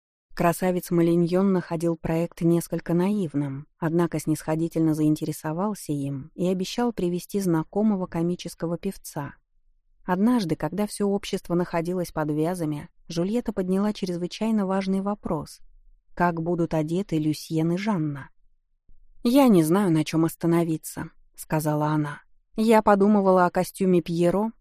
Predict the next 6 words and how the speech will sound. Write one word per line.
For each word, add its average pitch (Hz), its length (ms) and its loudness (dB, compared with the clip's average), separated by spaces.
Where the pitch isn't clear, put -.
из 170 180 0
белого 170 420 4
атласа». 170 600 -2
«О, 156 400 4
это 175 300 6
банально», — 156 680 4